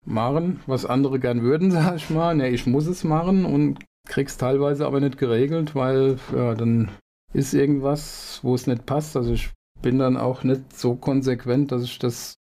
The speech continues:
dass ich einen, einen klar strukturierten Plan hab, ne? Aber das müsste ich normalerweise machen, das und das. Aber wenn mit dem Hund morgens was ist oder wenn ich eine blöde Nacht hab und da ist der Plan, den ich mir am Tag vorher gemacht hab, kann ich gerade über den Haufen werfen, dann muss ich das irgendwie anders organisieren, dann, ne?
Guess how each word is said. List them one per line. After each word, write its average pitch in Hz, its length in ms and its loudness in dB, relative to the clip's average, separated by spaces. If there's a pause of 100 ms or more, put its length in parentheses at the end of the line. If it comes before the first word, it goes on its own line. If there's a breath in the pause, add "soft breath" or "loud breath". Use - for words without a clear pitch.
(100)
dass 117 140 0
ich 123 60 0
einen, - 840 -4
einen - 240 -2
klar 123 220 0
strukturierten 123 680 -2
Plan 123 420 0
hab, 107 260 -10
ne? 113 60 -6
Aber 117 360 0
das 110 240 -4
müsste 131 300 2
ich - 100 -2
normalerweise 131 640 2
machen, 151 800 2
das 127 180 0
und 127 140 2
das. 143 220 2
Aber 123 300 0 (360)
wenn 123 220 2
mit 123 80 4
dem 120 80 2
Hund 151 220 0
morgens 151 340 2
was 147 180 -2
ist 151 340 -2
oder 135 480 2
wenn 131 600 0 (160)
ich 135 320 0
eine 131 80 2
blöde 131 340 2
Nacht 135 300 0
hab 156 160 0
und 143 80 2
da 135 120 2
ist - 140 -4
der 131 60 -6
Plan, 127 320 0
den 147 100 2
ich 143 100 -8
mir 143 80 2
am 131 100 2
Tag 127 180 -2
vorher 131 260 2
gemacht 143 340 0
hab, 139 160 -2
kann 127 120 -2
ich 127 220 -4
gerade 123 180 0
über 127 120 2
den 123 100 0
Haufen 135 260 2
werfen, 147 180 2
dann 131 120 2
muss 131 120 0
ich - 80 -2
das 131 160 -2
irgendwie 135 260 2
anders 151 440 0
organisieren, 117 840 0
dann, 104 180 -4
ne? 110 200 0